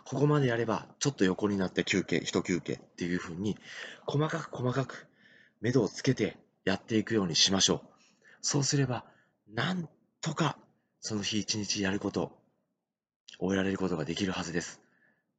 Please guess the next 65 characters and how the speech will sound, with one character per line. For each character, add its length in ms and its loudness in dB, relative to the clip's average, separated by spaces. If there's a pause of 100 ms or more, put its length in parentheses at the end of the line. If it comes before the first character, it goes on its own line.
(960)
具 180 -4
合 100 2
が 100 0
悪 220 0
い、 100 -2
体 240 -4
調 160 -4
が 140 -2
悪 240 0
い 20 -6
時 340 -6 (160)
ほ 120 -4
ど、 240 2 (420)
無 140 -6
理 80 2
せ 100 -2
ず 160 -2
に 140 -4 (320)
細 240 -8
か 180 -4
く 120 -16
休 200 0
憩 160 -2
を 80 0
取 220 0
り 60 8
な 120 4
が 100 0
ら、 160 -2 (340)
な 120 -2
ん 40 -4
と 100 0
か 100 0
一 160 -2
日 280 -2
や 100 -2
る 80 -2
べ 100 -4
き 80 -6
量 160 2
を 80 -2
こ 140 -6
な 100 0
し 100 -2
て 240 -2
い 60 -6
き 80 -4
ま 100 -2
し 120 2
ょ 120 -2
う。 80 -20 (680)
そ 140 -6
し 100 0
て、 160 -6 (240)
無 80 -8
理 100 0
は 80 -2
せ 120 -2
ず 120 -6
に、 160 -2 (560)
皆 140 -6
様 260 -8
ど 220 -2
う 40 2
ぞ 200 -2